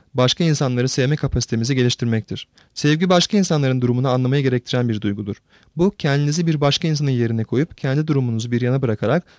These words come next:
o insanın sıkıntısını da içinizde hissetmenizi gerektirir. Bunu yaptığınız anda o insana bir sevgi duyacaksınız. Bu duygu diğer insanların sorunlarının, acılarının ve sıkıntılarının da her bakımdan sizinki kadar gerçek olduğunu,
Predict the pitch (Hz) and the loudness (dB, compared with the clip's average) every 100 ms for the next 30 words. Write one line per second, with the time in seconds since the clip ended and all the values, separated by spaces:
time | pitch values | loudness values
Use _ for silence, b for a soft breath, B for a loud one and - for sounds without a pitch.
0 | b 139 151 147 143 - - 131 131 147 | b 0 2 2 -2 -2 -4 -4 -4 -2
1 | 147 135 135 123 120 143 - 135 120 110 | -2 -2 -2 -4 -2 -2 -2 -4 -2 -4
2 | 104 98 98 - 101 - b b b 151 | -2 -2 -4 -6 -8 -10 b b b 2
3 | 160 156 175 175 131 110 131 165 151 151 | 2 2 2 2 2 2 0 0 0 0
4 | 143 135 147 - 135 139 127 107 104 101 | 0 -2 0 0 0 0 0 -2 -4 -6
5 | 101 - _ _ b b b 196 208 175 | -8 -12 _ _ b b b 2 4 4
6 | 147 165 165 151 143 123 120 127 127 120 | 4 4 2 2 0 0 0 0 0 0
7 | 107 104 127 - - 113 117 107 123 170 | -2 -2 -4 -4 -4 -2 0 0 -2 -4
8 | b - 135 - 139 143 135 156 160 143 | b -4 -4 -2 -2 0 0 2 0 2
9 | 165 151 123 110 127 - 139 139 160 143 | 2 2 0 -2 -2 -2 -2 -2 -2 0
10 | 143 127 123 143 139 107 101 113 | 2 2 0 0 0 -2 -2 -2